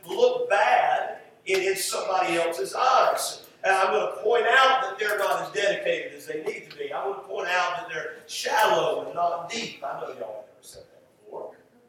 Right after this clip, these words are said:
I never said anything like that. Sometimes we can mention negative character traits, and it really don't even matter that they might know they have that problem. Why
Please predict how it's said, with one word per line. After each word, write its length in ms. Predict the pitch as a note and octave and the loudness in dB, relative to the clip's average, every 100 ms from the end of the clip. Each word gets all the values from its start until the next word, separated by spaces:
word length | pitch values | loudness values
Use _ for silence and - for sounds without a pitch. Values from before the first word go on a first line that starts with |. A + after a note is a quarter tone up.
| _ _ _ _ _ _ _ _ _ _ _ _ A2+ | _ _ _ _ _ _ _ _ _ _ _ _ -10
I 200 | A#2+ D3+ | -6 -4
never 200 | E3+ - | -4 -4
said 260 | - - B2 | -4 -6 -6
anything 300 | - - - | -6 -6 -8
like 80 | - | -10
that. 140 | - - _ _ _ _ _ _ - - _ _ _ | -12 -20 _ _ _ _ _ _ -20 -20 _ _ _
Sometimes 360 | - F#3+ - - | -8 -2 -2 0
we 340 | G#3+ - - - | -4 -4 -10 -6
can 260 | G3 F#3+ F#3+ | -2 -2 2
mention 540 | A#3+ B3 A#3+ G#3 - - - G#3+ | 4 6 4 0 -2 -8 -10 2
negative 500 | A#3+ A#3+ A#3 A3 - | 4 4 4 0 2
character 520 | B3+ C#4 - - - | 6 6 6 0 -4
traits, 420 | - - - - | -4 -2 -2 -6
and 80 | E3 | -6
it 140 | A3 | -6
really 260 | A3+ A3 - | -2 -2 0
don't 220 | F#3+ F#3+ | 0 0
even 180 | F#3+ - | -2 -6
matter 400 | G3 F#3 E3+ - | 0 2 2 0
that 120 | - | -2
they 180 | E3+ E3+ | -4 -4
might 320 | E3+ C3+ - D#3+ | -4 -4 -4 -2
know 240 | E3 D#3+ | -2 -2
they 140 | D3+ | -8
have 240 | - D#3 D3+ | -6 -6 -6
that 240 | C#3+ - | -8 -8
problem. 400 | - - - - - | -8 -6 -6 -8 -4
Why 160 | G3+ | 0